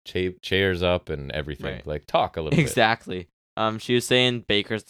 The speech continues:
Speaker 2: holding back the division, but ironically, I would say it's Saraya who's holding back the division.
Speaker 1: I just don't want, I don't care about her,
Speaker 2: Exactly.
Speaker 1: right?
Speaker 2: I feel like it is holding back 'cause it's like now, like, this is all about her, and it's,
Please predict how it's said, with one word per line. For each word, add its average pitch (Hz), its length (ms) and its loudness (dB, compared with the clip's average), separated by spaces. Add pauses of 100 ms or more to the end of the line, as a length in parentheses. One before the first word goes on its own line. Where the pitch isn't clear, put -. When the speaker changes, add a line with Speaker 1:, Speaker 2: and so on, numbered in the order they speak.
Speaker 2:
holding 110 260 -6
back 104 180 -4
the 110 100 -10
division, 110 400 0
but 98 160 2
ironically, 104 520 2
I 104 160 0
would 110 140 0
say 117 160 0
it's - 160 -4
Saraya 110 400 2
who's 90 160 -2
holding 90 260 -4
back 90 240 -8
the 90 80 -8
division. 90 400 -10
Speaker 1:
I - 80 -10
just 98 220 -8
don't 120 220 -2
want, 87 280 -6
I - 60 -2
don't 143 160 -2
care 120 300 -2
about 71 240 -6
her, - 80 -12
Speaker 2:
Exactly. 143 320 -2
Speaker 1:
right? 113 80 -4
Speaker 2:
I - 20 0
feel 135 180 2
like 135 200 2
it - 40 -4
is 120 280 0
holding 113 240 -2
back 104 160 -4
'cause - 80 -18
it's 98 100 -18
like 110 140 -4
now, 104 280 -6
like, 104 260 -8
this 101 100 -10
is 107 80 -10
all 104 140 -2
about 92 260 -4
her, 98 320 -4
and - 80 -10
it's, - 260 -16